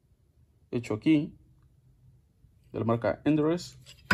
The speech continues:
Otra extensión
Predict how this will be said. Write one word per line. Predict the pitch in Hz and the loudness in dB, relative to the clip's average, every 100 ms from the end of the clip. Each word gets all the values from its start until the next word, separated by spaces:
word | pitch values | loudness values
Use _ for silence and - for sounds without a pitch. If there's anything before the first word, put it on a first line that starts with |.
| - - - - - - - - - - - - - - - - - - _ - - - - | 0 -2 -6 -4 -4 -4 0 0 0 -2 -2 -2 -6 -20 -20 -20 -20 -20 _ -20 -20 -8 0
Otra | 131 123 127 131 123 120 123 117 - - - | 0 4 6 6 6 6 2 -2 -12 -12 -8
extensión | 117 - 110 127 135 165 | -6 -2 -2 2 2 2